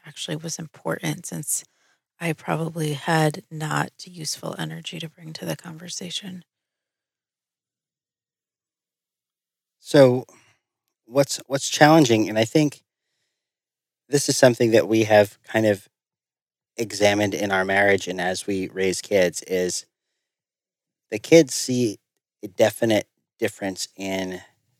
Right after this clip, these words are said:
Speaker 2: the energy that I bring versus what, what you bring to the table. And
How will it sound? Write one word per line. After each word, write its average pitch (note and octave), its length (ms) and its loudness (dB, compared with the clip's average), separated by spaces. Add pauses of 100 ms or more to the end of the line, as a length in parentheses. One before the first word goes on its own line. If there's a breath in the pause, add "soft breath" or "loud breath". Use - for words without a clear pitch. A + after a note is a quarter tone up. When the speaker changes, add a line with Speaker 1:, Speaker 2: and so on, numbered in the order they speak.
(120)
Speaker 2:
the - 180 -10
energy F#2 680 -6 (200)
that F2 280 -4 (1040)
I G#2+ 160 0
bring G2 480 -2 (200)
versus F#2+ 720 -4 (800)
what, G#2 240 2 (360)
what G#2+ 180 -6
you G#2 140 -6
bring F#2 280 -6
to - 100 -16
the F#2 100 -8
table. G2 600 -4
And G2 380 -2